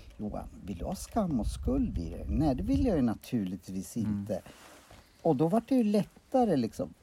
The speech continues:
Speaker 2: Mm.
Speaker 1: Ska,
Speaker 2: Ja.
Speaker 1: ska skam och skuld
Speaker 2: Ska du
Speaker 1: hålla
Speaker 2: låta
Speaker 1: tillbaka?
Speaker 2: Ja, precis.
Speaker 1: Det är
Speaker 2: Ja.
Speaker 1: så jäkla, eh, åt helsike.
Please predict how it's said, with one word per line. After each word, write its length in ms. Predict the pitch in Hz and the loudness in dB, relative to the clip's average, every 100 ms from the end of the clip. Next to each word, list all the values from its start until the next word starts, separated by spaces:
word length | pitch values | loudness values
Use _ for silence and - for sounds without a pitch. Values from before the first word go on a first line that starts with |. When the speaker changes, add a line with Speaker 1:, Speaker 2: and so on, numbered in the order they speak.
| - | -12
Speaker 2:
Mm. 200 | - 98 | -6 -4
Speaker 1:
Ska, 300 | 95 - 160 - - - - - - - - - | -4 0 0 -2 -14 -20 -20 -20 -18 -12 -10 -6
Speaker 2:
Ja. 60 | - 180 | -4 4
Speaker 1:
ska 140 | 180 | 4
skam 480 | - - 180 160 151 | 4 2 4 2 0
och 60 | |
skuld 360 | - - - 226 | -2 -8 -2 0
Speaker 2:
Ska 180 | 269 233 | 4 6
du 80 | 233 | 8
Speaker 1:
hålla 160 | 190 | 8
Speaker 2:
låta 120 | 175 | 6
Speaker 1:
tillbaka? 840 | - 139 - 220 277 302 107 123 127 | 4 0 2 2 4 4 4 4 6
Speaker 2:
Ja, 80 | 123 | 6
precis. 540 | 117 107 127 101 - - - - | 6 -2 -2 -2 -8 -20 -20 -8
Speaker 1:
Det 60 | - | 4
är 60 | 202 | 8
Speaker 2:
Ja. 80 | 196 | 8
Speaker 1:
så 160 | 214 | 6
jäkla, 600 | 185 196 165 - - 160 139 | 4 4 2 0 0 2 2
eh, 60 | - - - - - - - - - - - - - 277 | -4 -10 -12 -14 -16 -18 -20 -20 -20 -20 -20 -20 -14 0
åt 180 | 214 - | 0 2
helsike. 880 | 254 208 90 - - 339 - - | 2 2 0 -4 -4 -4 -4 -4